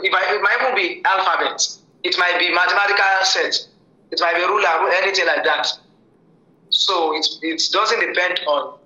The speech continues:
what is inside this thing. No, that, we are not bothered about that. If you are not asked to, look at your question now.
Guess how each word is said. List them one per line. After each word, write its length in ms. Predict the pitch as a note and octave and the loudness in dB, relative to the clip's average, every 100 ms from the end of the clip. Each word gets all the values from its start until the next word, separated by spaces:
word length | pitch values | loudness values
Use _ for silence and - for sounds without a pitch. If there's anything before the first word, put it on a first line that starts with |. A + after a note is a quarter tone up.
| _ | _
what 180 | F3+ F#3 | -2 0
is 120 | D#3 | -2
inside 260 | D#3 D#3 D3 | 0 0 0
this 160 | C#3+ | -2
thing. 100 | C#3 | -6
No, 80 | C3 | -4
that, 220 | C#3+ D#3 D3 | 0 0 0
we 60 | |
are 60 | C#3+ | 0
not 120 | C3 | 0
bothered 280 | D3 C#3+ C3 | 0 0 0
about 220 | C3 C3+ | 0 0
that. 220 | D3+ - - - _ _ _ _ _ _ _ _ _ _ _ _ _ _ _ _ _ _ _ - | -2 -4 -6 -8 _ _ _ _ _ _ _ _ _ _ _ _ _ _ _ _ _ _ _ -6
If 200 | - - | -2 0
you 60 | |
are 120 | D#3 D#3+ | 0 2
not 120 | F3 | 0
asked 240 | D#3 D3 - | 0 0 -4
to, 60 | C#3+ | -4
look 140 | F3+ | -2
at 140 | D3+ C3 | -2 -4
your 100 | B2 | -4
question 460 | C#3 C3+ C#3+ A#2+ | -2 -2 -2 -6
now. 180 | A#2 - | -8 -10